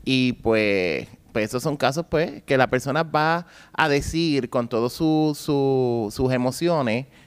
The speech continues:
<laughs> y todas sus reacciones, todo lo que, lo que no le funcionó, pero ese no tiene que ser tu caso.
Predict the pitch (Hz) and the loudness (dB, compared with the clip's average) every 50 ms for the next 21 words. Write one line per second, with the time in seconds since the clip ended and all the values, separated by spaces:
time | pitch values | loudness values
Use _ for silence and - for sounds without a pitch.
0 | _ - 143 - - - 151 - - - 202 170 - - 139 131 139 - 170 170 | _ -4 -4 -4 -2 -8 -10 -6 0 0 0 0 2 2 2 2 2 2 0 0
1 | 165 175 160 165 - - 185 185 190 185 147 135 135 135 - - - - - _ | 2 0 -2 -2 -2 0 2 2 2 2 2 0 -2 -2 -6 -14 -20 -20 -20 _
2 | _ - 135 135 139 143 156 156 160 170 165 160 - - - 131 147 139 143 147 | _ 2 4 4 4 4 2 0 2 2 2 2 0 -2 -2 -2 -2 0 0 0
3 | 143 139 135 143 147 - 180 175 - - 170 180 202 185 151 151 151 - - 139 | 0 0 0 0 -2 -2 -6 -6 -2 -2 0 0 2 2 0 0 -2 -2 -2 0
4 | 127 127 127 - 147 151 151 147 - 143 143 143 123 139 135 - 135 127 139 131 | 0 0 -2 -4 -4 -6 -6 -4 -4 -4 -4 -2 -4 -4 -6 -4 -4 -6 -4 -6
5 | - - - - - - - - - | -10 -8 -6 -6 -6 -6 -8 -10 -14